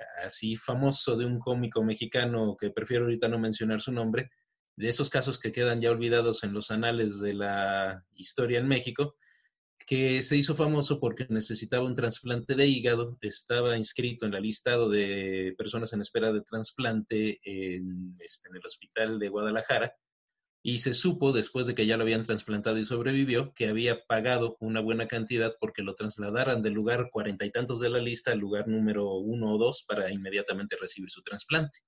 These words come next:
O sea, este tipo de cosas, por supuesto, ocurren.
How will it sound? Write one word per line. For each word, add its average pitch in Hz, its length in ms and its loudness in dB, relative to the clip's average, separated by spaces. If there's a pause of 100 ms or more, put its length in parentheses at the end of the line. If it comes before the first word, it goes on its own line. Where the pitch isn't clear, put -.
(600)
O - 80 -2
sea, - 280 2
este 185 260 0
tipo - 220 -4
de 123 120 0
cosas, 120 300 -2
por 95 160 -6
supuesto, 98 420 -8
ocurren. 151 380 0